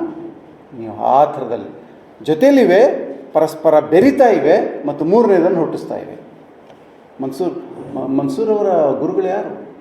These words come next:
ಅಲ್ಲಾದಿಯಾ ಖಾನ್ರ ಮಗ ಬುರ್ಜಿ ಖಾನ್, ಜೈಪುರ್ ಘರಾಣೆ.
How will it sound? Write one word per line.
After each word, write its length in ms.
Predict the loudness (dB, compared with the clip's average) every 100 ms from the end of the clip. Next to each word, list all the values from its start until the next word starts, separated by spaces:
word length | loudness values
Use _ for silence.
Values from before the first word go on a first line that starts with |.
| -20 -20 -20 -20 -20 -20 -20 -16 -4
ಅಲ್ಲಾದಿಯಾ 400 | 0 2 2 0
ಖಾನ್ರ 260 | -2 -6
ಮಗ 240 | -4 -4 -2
ಬುರ್ಜಿ 540 | -4 -4 -6 -4 -4
ಖಾನ್, 520 | 2 2 2 -4 -10 -12 -18 -20 -20 -20 -20 -20 -20 -20 -20 -20 -20 -20 -10
ಜೈಪುರ್ 340 | -8 -6 -8
ಘರಾಣೆ. 500 | -6 -8 -8 -10 -12